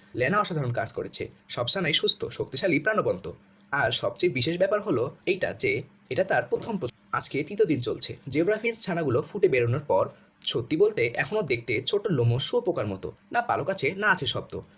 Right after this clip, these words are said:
শুধু ঘুমায়, বাড়ে, একটু নড়ে চড়ে। ওরা এত চুপচাপ থাকে যে অদ্ভুত লাগে, তবে এটা স্বাভাবিক।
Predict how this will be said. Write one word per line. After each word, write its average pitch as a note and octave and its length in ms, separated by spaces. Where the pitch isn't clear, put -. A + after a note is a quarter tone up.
শুধু B3 260
ঘুমায়, A#2+ 340
বাড়ে, C#3+ 260
একটু A3+ 160
নড়ে B2 200
চড়ে। - 240
ওরা A#2+ 160
এত A2 180
চুপচাপ G#3 380
থাকে G#3+ 220
যে F3+ 200
অদ্ভুত D#3+ 360
লাগে, F#2 240
তবে G#3 180
এটা A2+ 120
স্বাভাবিক। D#3 400